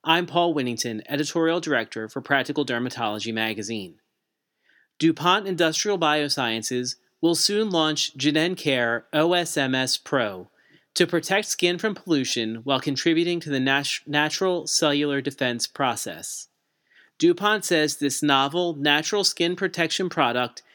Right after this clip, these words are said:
is based on the principle of osmoprotection.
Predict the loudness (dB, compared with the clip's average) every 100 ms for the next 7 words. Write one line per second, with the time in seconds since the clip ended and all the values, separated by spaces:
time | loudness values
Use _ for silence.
0 | -20 _ 2 2 2 2 0 -2 -2 0
1 | -2 0 0 0 0 -4 _ -2 0 2
2 | 2 2 0 0 -2 0 0 0 -6 -10